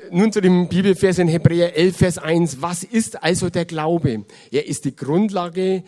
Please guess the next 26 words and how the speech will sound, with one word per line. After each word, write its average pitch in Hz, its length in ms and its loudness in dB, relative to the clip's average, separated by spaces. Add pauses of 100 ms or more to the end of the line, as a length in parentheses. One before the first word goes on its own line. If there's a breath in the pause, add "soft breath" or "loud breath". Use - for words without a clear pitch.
(140 loud breath)
unserer 139 420 -6
Hoffnung. 208 420 0
Und 147 140 -4
jetzt 156 240 -8
kommt's, 202 460 -4
was 147 180 -8
ich 160 100 -12
gerade 156 280 -10
gesagt - 280 -12
habe, 135 180 -10
ein 131 220 -4
Überführtsein 180 1300 -2 (260 loud breath)
von 127 460 -2
Wirklichkeiten, 175 880 0
die 156 100 -4
man 139 240 -2
nicht 160 320 -8
sieht. 160 460 -10 (580 loud breath)
In 151 280 4
einer 147 280 0
anderen 190 300 2
Übersetzung 185 640 -2
heißt 170 180 -2
es, 185 140 -4
ein 151 200 -4
Überführtsein 165 1500 -2